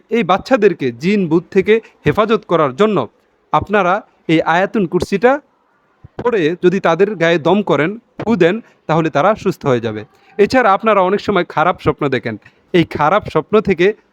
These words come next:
বাঁচার জন্য যদি আপনারা রাতের বেলা একবার আয়াতুল কুরসি পড়ে পুরা শরীরের মধ্যে দম করে ফু দিয়ে দিতে পারেন, এভাবে হাতে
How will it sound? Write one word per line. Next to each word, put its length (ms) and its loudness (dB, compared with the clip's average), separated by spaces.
বাঁচার 440 -2
জন্য 340 -2
যদি 240 2
আপনারা 460 0
রাতের 320 2
বেলা 280 0
একবার 240 -2
আয়াতুল 340 -2
কুরসি 280 -4
পড়ে 240 2
পুরা 180 2
শরীরের 380 0
মধ্যে 340 -2
দম 220 0
করে 300 0
ফু 120 2
দিয়ে 180 4
দিতে 220 -4
পারেন, 240 -4
এভাবে 300 0
হাতে 300 0